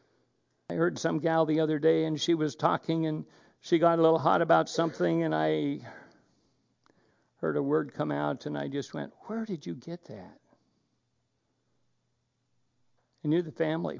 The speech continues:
"Where did you get that?" Your kids don't need to learn things. I,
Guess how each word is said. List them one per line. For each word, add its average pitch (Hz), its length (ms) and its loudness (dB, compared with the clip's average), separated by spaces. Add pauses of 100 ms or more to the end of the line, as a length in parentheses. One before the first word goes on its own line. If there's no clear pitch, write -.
"Where 226 160 -2
did 208 180 -10
you 190 80 -6
get 202 300 -10
that?" - 340 -14 (4000)
Your 175 160 0
kids 202 420 0
don't 180 280 2
need 185 280 0
to 175 100 -4
learn 160 460 2
things. 147 340 -2
I, - 180 -2